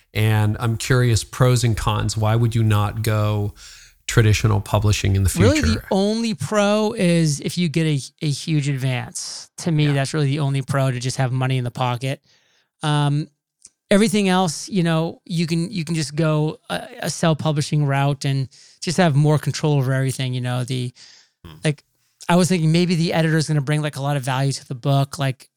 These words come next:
Speaker 2: in my case, that didn't happen. Maybe the marketing
Speaker 1: Hmm.
Speaker 2: team's gonna have these really cool ideas. That didn't happen. They actually ended up giving me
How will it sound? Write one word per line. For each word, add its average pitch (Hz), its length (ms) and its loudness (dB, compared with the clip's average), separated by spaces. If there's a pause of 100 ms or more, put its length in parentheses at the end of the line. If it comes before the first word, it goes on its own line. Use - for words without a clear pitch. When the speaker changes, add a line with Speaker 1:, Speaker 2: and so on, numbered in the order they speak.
(220)
Speaker 2:
in 151 140 0
my 139 160 0
case, 139 240 -4
that 139 160 -6
didn't 139 240 -4
happen. 131 640 0
Maybe 156 180 2
the 160 60 4
marketing 143 400 4
Speaker 1:
Hmm. - 40 -6
Speaker 2:
team's 147 220 2
gonna 131 140 0
have 135 380 -4 (120)
these 143 160 2
really 139 220 0
cool 139 260 -2
ideas. 131 360 0
That 131 180 -2
didn't 131 180 -4
happen. 131 300 0
They 139 80 2
actually 151 220 0
ended 139 160 0
up 131 40 -10
giving 139 260 0
me 135 220 0